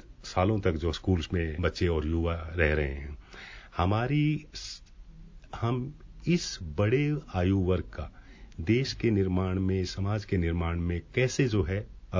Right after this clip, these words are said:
पॉजिटिव वे में उसका वो कर सकते हैं, इसके लिए हमारा ध्यान होना चाहिए। इसके लिए सबसे बड़ी जरूरत तो ये है कि सबको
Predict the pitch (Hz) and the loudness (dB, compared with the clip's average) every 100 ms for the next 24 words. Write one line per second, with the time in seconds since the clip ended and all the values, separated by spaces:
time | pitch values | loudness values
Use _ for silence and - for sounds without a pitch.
0 | 90 92 - - 131 147 147 147 107 104 | 4 2 -2 2 4 4 2 2 4 6
1 | 95 95 101 95 - 92 85 80 82 80 | 4 2 2 0 0 -2 0 -2 -4 -4
2 | - 95 120 - - 135 - - 143 131 | -2 0 -2 -4 -6 -6 -4 0 0 2
3 | 120 85 82 95 110 80 76 67 69 67 | -2 -2 -2 -2 -2 -2 -2 -2 -4 -4
4 | 73 73 76 - - - - 110 - 131 | -6 -6 -10 -12 -20 -18 -2 -2 0 0
5 | 113 - 139 - 143 117 120 104 101 104 | 0 -2 -2 0 0 2 0 0 0 0
6 | - 95 98 90 101 - 98 98 - 117 | 0 0 2 0 -2 -4 -4 -4 -2 -2